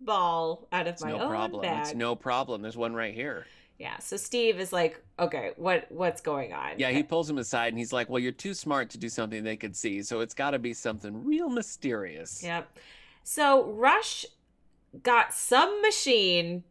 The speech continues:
Speaker 1: that you put your ball in it and it makes it go
Speaker 2: He says,
Speaker 1: farther?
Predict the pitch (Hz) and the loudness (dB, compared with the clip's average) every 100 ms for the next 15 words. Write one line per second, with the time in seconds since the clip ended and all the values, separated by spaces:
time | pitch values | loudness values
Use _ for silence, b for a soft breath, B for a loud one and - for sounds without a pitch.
0 | - 175 - 196 185 - 294 277 254 226 | 0 2 2 -2 -6 2 2 2 0 4
1 | 226 220 214 190 185 185 - 165 - 170 | 8 8 8 4 4 4 4 0 -2 0
2 | 175 175 - 185 175 160 - _ _ _ | 0 0 -4 4 6 6 0 _ _ _
3 | _ _ _ _ _ _ _ - _ - | _ _ _ _ _ _ _ -20 _ 2
4 | 180 190 208 - 202 247 269 247 | 6 8 6 4 6 8 6 4